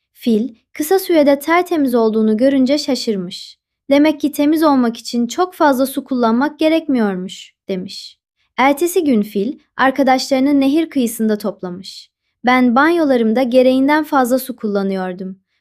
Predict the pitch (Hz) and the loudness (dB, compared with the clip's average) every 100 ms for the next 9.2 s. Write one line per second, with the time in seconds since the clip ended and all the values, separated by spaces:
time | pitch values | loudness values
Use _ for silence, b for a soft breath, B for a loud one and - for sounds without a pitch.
0 | _ 254 262 254 247 247 294 302 294 240 | _ 2 4 4 4 6 6 4 2 2
1 | 208 202 196 190 190 190 185 190 _ _ | 0 0 -2 -4 -4 -6 -10 -14 _ _
2 | _ - 294 320 311 302 269 269 - 302 | _ -2 2 4 2 0 0 0 -2 -2
3 | 285 277 277 302 302 294 294 285 220 196 | 2 0 0 0 2 2 4 2 0 -2
4 | 185 180 180 _ 190 180 185 - - _ | -6 -8 -14 _ -10 -10 -12 -18 -20 _
5 | _ _ _ - 233 220 285 - _ 269 | _ _ _ -8 -2 -2 -2 -10 _ 0
6 | 285 285 294 294 330 339 294 247 240 240 | 4 4 4 2 -2 -2 0 2 0 2
7 | 302 311 294 285 277 285 285 269 269 226 | 0 -2 -4 0 2 0 -2 0 2 2
8 | 202 190 202 196 190 190 185 185 190 190 | 0 -2 -2 -4 -4 -4 -6 -8 -14 -14
9 | - - | -18 -20